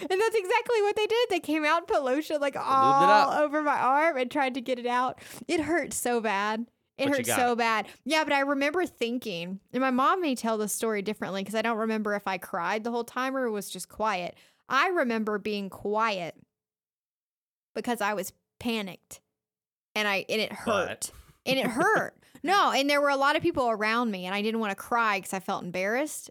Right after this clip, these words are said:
Speaker 1: Like, I, that's how I remember it. My mom may be like, "You cried the whole time," but, like, in my mind, in my memory, that's what I remember.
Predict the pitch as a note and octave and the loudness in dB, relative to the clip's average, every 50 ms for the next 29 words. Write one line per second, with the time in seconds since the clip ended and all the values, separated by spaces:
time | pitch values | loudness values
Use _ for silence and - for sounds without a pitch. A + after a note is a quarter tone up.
0 | - - - C4 A#3+ - - B3+ C4 C#4 - - D4+ E4 - - D#4+ C#4 - - | -8 -4 -4 -4 -2 -2 0 2 2 2 2 0 -2 0 0 0 -2 -2 -2 -2
1 | - A#3 A#3+ B3 B3 B3 A#3 A3 G3+ G3+ G3 F#3+ F3+ F#3+ F#3+ - - A3 A#3+ B3 | 0 0 2 2 2 2 0 -2 -2 -4 -6 -6 -6 -6 -6 -6 -4 -2 -2 0
2 | B3 B3 B3+ C4+ D4 D#4+ D4 B3+ A#3 A3+ G#3+ G#3+ G3+ G3 F#3+ - C4+ E4 E4 - | 0 2 2 2 2 4 2 2 0 0 -2 -2 -2 -2 -4 -4 -4 -4 -2 0
3 | D#4+ D#4 D#4 C#4+ B3+ B3+ A#3+ A#3 A3+ A#3 B3+ A#3+ A3+ G#3+ G3 F#3+ F#3+ G#3 G3 G3 | 0 0 0 0 0 0 0 -2 -2 -2 -2 -2 -2 -2 -4 -4 -4 -6 -4 -2
4 | G3+ G3 F#3+ - G#3 G#3 A3 B3 C4 C4+ A#3+ A3+ G#3+ G3+ G3 G3 G3 F#3+ F#3+ G3 | -4 -4 -4 -4 -2 0 2 2 2 2 0 0 0 0 -2 -2 -4 -4 -6 -4
5 | G3+ A3 A#3+ B3 A3+ G#3+ G3+ F#3+ F#3 F#3 F#3 F#3 F#3 F#3 G#3 G#3+ A3 - - G#3+ | -2 -2 0 0 0 -2 -2 -4 -4 -4 -4 -4 -4 -2 -2 -4 -4 -4 -4 -4
6 | G3+ G3+ G3 F#3+ F#3 F3+ F3+ F#3 F#3 F3 F3+ F3 - F#3 | -2 -2 -2 -2 -2 -4 -6 -6 -8 -8 -8 -10 -10 -10